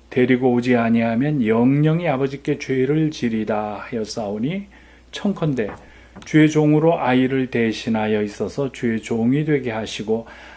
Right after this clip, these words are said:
아이는 형제와 함께 도로 올려 보내소서. 내가 어찌 아이와 함께 하지 아니하고 내 아비에게로 올라갈 수 있으리까? 두렵건대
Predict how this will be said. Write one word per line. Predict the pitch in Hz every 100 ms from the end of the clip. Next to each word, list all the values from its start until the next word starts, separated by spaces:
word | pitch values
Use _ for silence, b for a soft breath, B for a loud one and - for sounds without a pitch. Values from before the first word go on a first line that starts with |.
| -
아이는 | 110 104 107 107 110
형제와 | - 170 160 147 139 123
함께 | 135 131 139 127
도로 | 117 110 117 117 -
올려 | 110 104 107 107 107 110 -
보내소서. | 101 95 85 95 - - - _ _ B B B B B
내가 | 156 180 196
어찌 | 160 160 - 233
아이와 | - 147 156 151
함께 | 151 165 - 143
하지 | - 131 139
아니하고 | 123 127 120 117 123
내 | 127 151 170 -
아비에게로 | 120 117 120 120 113 117 110
올라갈 | 110 143 147 147
수 | 147 -
있으리까? | 160 - - 165 123 98 - 98 98 - b b b b b -
두렵건대 | 107 101 98 104 101 98 127 175 190